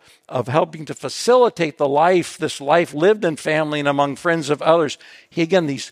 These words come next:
he's pulling all things to himself. He's amassing, in a sense, power and status for himself. Instead of, and again, creating leadership for others, helping fathers, helping mothers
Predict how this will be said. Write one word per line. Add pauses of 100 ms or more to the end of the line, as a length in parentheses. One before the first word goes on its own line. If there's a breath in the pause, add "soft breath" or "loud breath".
he's
pulling
all
things
to
himself. (1400 soft breath)
He's
amassing,
in
a
sense,
power
and
status
for
himself. (880)
Instead
of, (300 soft breath)
and
again,
creating
leadership
for
others,
helping (180 soft breath)
fathers,
helping
mothers